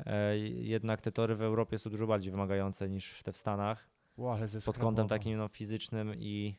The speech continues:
Speaker 1: e, technicznym.
Speaker 2: Mhm.
Speaker 1: Mm, więc dla Herlingsa, który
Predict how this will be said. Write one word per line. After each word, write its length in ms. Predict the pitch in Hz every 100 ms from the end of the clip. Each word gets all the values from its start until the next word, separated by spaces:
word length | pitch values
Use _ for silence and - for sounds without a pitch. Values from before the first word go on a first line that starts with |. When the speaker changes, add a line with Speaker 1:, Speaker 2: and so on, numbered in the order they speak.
| _ _ -
Speaker 1:
e, 260 | - 101 101 -
technicznym. 680 | - 120 - 107 - 104 110
Speaker 2:
Mhm. 380 | 120 107 117 120 127 _ - _ _ _ -
Speaker 1:
Mm, 840 | 147 - 117 110 110 110 107 107
więc 240 | 104 113 104
dla 120 | 113
Herlingsa, 680 | 120 117 120 113 120 117 117
który 560 | 120 113 113 113 113